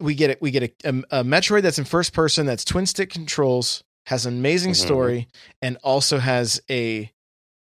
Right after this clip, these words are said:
Speaker 1: a really killer multiplayer that is, uh, uh, more than just, like, a typical multiplayer. Like, there's, like, there's
Speaker 2: Would it be
Speaker 1: more
Speaker 2: called, like, Metroid Arena?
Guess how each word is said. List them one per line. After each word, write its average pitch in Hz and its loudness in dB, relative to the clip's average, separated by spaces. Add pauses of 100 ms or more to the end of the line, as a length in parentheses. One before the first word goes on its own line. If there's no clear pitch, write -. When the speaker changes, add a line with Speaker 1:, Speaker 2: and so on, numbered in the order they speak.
Speaker 1:
a 120 0
really 135 4
killer 113 -2
multiplayer 110 -6 (640)
that 113 -2
is, 104 -4
uh, 90 -6 (1400)
uh, 104 -8
more 120 -4 (540)
than 120 -4
just, 117 -2
like, 110 -6 (320)
a 113 -6
typical 113 -6
multiplayer. 87 -12 (360)
Like, - -20
there's, 110 -8
like, 120 -8
there's 107 -8
Speaker 2:
Would 110 2
it 110 0
be 123 8
Speaker 1:
more 110 2
Speaker 2:
called, 110 6
like, 95 4
Metroid 104 6
Arena? 95 2